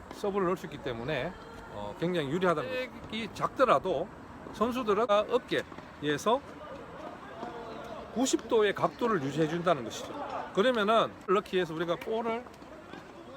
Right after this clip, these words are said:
이렇게 마지막에 손목 스냅을 넣잖아요. 이렇게 손목 스냅을 멀리 던질 때에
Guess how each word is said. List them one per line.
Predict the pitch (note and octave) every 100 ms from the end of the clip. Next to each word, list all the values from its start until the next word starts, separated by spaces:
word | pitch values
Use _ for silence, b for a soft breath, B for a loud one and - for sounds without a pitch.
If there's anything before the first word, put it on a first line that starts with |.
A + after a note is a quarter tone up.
| C#4+ D4+ D4+ F4 E4+ D4+
이렇게 | - F#3
마지막에 | D#3 F3 A3 A3+ G#3+
손목 | G3 A3 A3
스냅을 | G#3+ A#3 G#3+
넣잖아요. | D3 F#3 D#3+ C#3
이렇게 | C#3 C3+
손목 | F3+ F3+ G#3 -
스냅을 | G3 G#3 G3+ E3 D#3
멀리 | G3+
던질 | G#3 A#3+ F#3
때에 | - C3 D3+